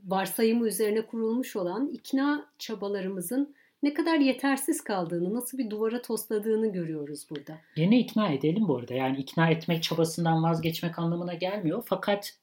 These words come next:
Speaker 2: sadece ikna yöntemi belki de oldukça zor.
Speaker 1: Evet, çünkü sadece ikna yönteminde bir arıza daha var. Ee, sadece ikna yöntemi bize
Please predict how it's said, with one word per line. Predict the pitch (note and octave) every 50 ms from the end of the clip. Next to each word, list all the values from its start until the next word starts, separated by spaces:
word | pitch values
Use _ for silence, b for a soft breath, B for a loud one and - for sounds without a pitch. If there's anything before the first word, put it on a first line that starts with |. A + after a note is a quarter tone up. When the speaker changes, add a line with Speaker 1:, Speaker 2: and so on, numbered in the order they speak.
| _ -
Speaker 2:
sadece | - - - A3 B3 C4 A#3+ G#3 - G3+
ikna | F#3 F3+ - - G#3+ A3+ A#3
yöntemi | A3+ F#3 D#3+ D#3+ - G#3 A#3 -
belki | G3+ F#3+ F3+ - - E3+
de | A3 A#3 A3+ - - _ _ _ _ _ _ -
oldukça | - G#3 A3 A3 A3+ - - B3+ A#3+
zor. | - C4 G#3+ D#3+ - - - _ _ _ _ _ _ _ _ _ _ _ _ _ _ -
Speaker 1:
Evet, | D4 E4 G#4 A4 G#4+ - - _ _ _ _ _ - E4+ - -
çünkü | - - A4+ A4+ A4+ -
sadece | - E4 E4 E4+ E4+ F4 F4
ikna | E4+ E4 - - F#4 F#4 F#4
yönteminde | F4+ E4 D#4 D#4 D4 - E4+ E4 E4 E4 D#4 D#4+ D4+ C4+
bir | E4 G4+ G4 - C#4
arıza | B3 A#3+ B3 A#3+ - B3+ A#3 F#3+
daha | F#3 - C#4+ E4
var. | D#4+ A#3+ G3 G#3+ C4 - - - _ _ -
Ee, | A#3+ A3+ A#3 A#3 A#3 A3+ A3+ A#3 C4 - _ _ _ _ _ _ _ _ _ _ _ _
sadece | - - C#4+ D#4 E4+ F4 F4
ikna | D#4 D4 - D4+ D#4 E4
yöntemi | E4 D4 A#3 G3+ F#3+ - G#3 G3+ A#3+ D4 C#4+
bize | B3+ A#3 - C#4 D4 E4 F4 F4